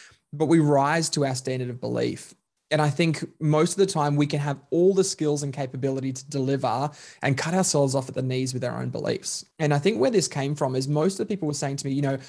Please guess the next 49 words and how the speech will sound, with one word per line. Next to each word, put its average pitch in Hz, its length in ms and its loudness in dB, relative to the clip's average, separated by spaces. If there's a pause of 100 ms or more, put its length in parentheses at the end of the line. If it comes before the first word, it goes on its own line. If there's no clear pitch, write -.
(180)
"I've 127 80 -4
got 160 100 2
an 165 60 4
issue 143 240 2
with 123 100 -4
confidence," - 640 -6
or, 139 100 0
"I've 131 60 -2
got 156 140 2
an 151 80 2
issue 143 300 0
with, 131 280 -4
you 160 60 -4
know, 131 80 -4
imposter 131 420 -4
syndrome." 127 420 -2
I'm 131 60 -4
like, 143 220 -4
"Well, 165 160 2
actually, 233 360 -2
no, 151 200 2
you've 135 140 0
got 185 100 0
an 208 80 -2
issue 208 200 -2
with 143 140 -4
belief." - 480 -8
Sitting 226 320 2
below 165 220 6
the 139 60 2
surface, 143 580 0
underneath 143 380 0
that 143 140 0
iceberg, 123 600 -4
right 175 480 -2
down 170 240 0
below 151 300 2
there 131 200 -4
is 127 160 -4
some 156 480 -4
unhelpful 160 640 -2
belief 135 400 -2
or 135 80 0
dysfunctional 139 580 -4
belief 131 420 0
or 135 160 0
some 131 280 -4
rigid 147 420 0
belief 131 640 -2